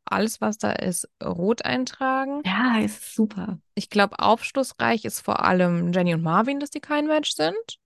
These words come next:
Speaker 2: Mhm,
Speaker 1: Marie
Speaker 2: stimmt.
Speaker 1: und Elia.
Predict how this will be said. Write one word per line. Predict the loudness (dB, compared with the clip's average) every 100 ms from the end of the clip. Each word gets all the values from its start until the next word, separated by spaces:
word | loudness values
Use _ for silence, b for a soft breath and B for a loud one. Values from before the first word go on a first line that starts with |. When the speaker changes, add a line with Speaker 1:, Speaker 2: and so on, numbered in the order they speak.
| _ _ _ _ 4
Speaker 2:
Mhm, | 8 10 8 6 4
Speaker 1:
Marie | 6 8 10 10
Speaker 2:
stimmt. |
Speaker 1:
und | 8 6
Elia. | 4 2 2 4 6 4 2